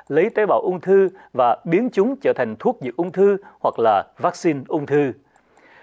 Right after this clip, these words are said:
Phương pháp mà tiến sĩ Shah cùng với các đồng nghiệp thử nghiệm có điểm độc đáo. Thay vì sử dụng các tế bào khối u không hoạt động như những nghiên cứu trước đây,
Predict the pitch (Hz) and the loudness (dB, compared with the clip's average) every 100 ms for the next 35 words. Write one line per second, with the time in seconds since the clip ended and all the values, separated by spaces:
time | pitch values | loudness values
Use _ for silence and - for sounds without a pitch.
0 | - - 180 - 233 151 123 113 175 196 | -6 -2 -2 0 -2 0 -2 0 -4 -4
1 | 139 139 147 135 127 - - 143 127 143 | -8 0 2 4 2 -4 -2 -2 2 2
2 | 180 - 226 139 117 117 113 - 123 156 | 2 -2 -2 -2 -2 -2 -4 -6 -4 0
3 | 123 92 85 - - _ - 208 127 120 | -2 -2 -8 -20 -20 _ 0 0 0 -2
4 | - 127 139 247 - _ _ _ _ - | -2 0 0 0 -4 _ _ _ _ -2
5 | 226 180 151 139 143 147 131 196 220 143 | 0 2 0 0 -2 -4 -4 0 2 2
6 | 117 - 214 202 190 - 214 180 143 139 | 0 0 0 4 2 2 -2 -2 -4 -2
7 | 110 - - 156 139 156 135 165 160 214 | -4 -6 -8 -8 -6 -8 -2 -2 -2 0
8 | 143 135 | 2 2